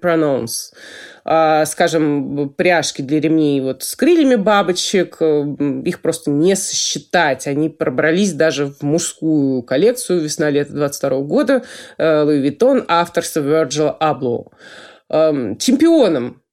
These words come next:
этого года, да, пожалуй, и прошлого, по бабочкам стал бренд Blue Marine, да, забытый с середины нулевых годов, с того же примерно момента, когда эстетика Y two K пала под ударами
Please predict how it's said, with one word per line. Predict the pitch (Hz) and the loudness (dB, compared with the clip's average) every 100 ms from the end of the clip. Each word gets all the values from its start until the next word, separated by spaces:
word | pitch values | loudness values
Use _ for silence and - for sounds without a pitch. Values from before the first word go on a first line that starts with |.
| _ _ _ - | _ _ _ -2
этого | 190 165 147 | -2 0 -2
года, | 143 143 131 120 | 0 0 0 -2
да, | 151 165 | -2 -2
пожалуй, | 165 - 151 147 139 | -2 -4 0 0 0
и | 135 | -2
прошлого, | 240 359 359 294 254 | 2 2 2 0 0
по | - - 147 | -2 -2 0
бабочкам | 127 143 302 294 - 294 269 | 0 2 2 2 0 0 0
стал | - - 170 180 180 | -2 -2 2 2 0
бренд | 147 147 156 165 170 - | -2 0 2 2 -2 -6
Blue | 170 156 160 | -2 0 2
Marine, | 170 165 147 131 | 2 2 0 -2
да, | - 151 185 180 | -6 -2 0 0
забытый | 151 131 202 202 196 - 123 | -2 0 0 2 0 -2 -6
с | - | -4
середины | 185 175 156 160 143 139 | -2 -2 -2 0 0 2
нулевых | 147 156 147 151 139 | 0 0 2 0 -2
годов, | 139 160 220 359 | 0 0 2 2
с | - - - - | 0 -8 -10 -4
того | 196 190 196 160 | -2 2 2 0
же | 143 | -2
примерно | - 143 151 147 | -6 -2 -2 0
момента, | 135 147 233 359 330 | -2 2 2 2 0
когда | - 165 156 156 - - - | 0 -2 0 0 -2 -20 -10
эстетика | - 190 - 107 107 - | -6 -4 0 0 0 -4
Y | 135 160 139 - | -2 0 0 -4
two | - - | -12 -8
K | - 311 330 330 - - _ | -2 2 2 0 -4 -16 _
пала | - 196 214 214 | -4 0 2 0
под | 208 _ 180 190 190 | -2 _ 0 0 0
ударами | - 165 151 175 180 185 185 175 180 | -4 -4 0 2 4 2 2 0 -2